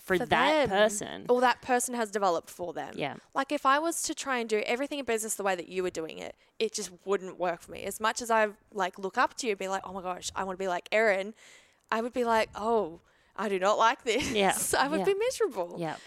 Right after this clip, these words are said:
Speaker 1: for sure.
Speaker 2: But I've learned from you,
Speaker 1: Yeah.
Speaker 2: and I've taken what I have really enjoyed and I've made it my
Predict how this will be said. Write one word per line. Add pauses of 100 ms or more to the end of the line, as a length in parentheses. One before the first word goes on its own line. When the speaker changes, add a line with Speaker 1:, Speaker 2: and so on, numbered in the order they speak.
Speaker 1:
for
sure.
Speaker 2:
But
I've
learned
from
you,
Speaker 1:
Yeah.
Speaker 2:
and
I've
taken
what
I
have
really
enjoyed
and
I've
made
it
my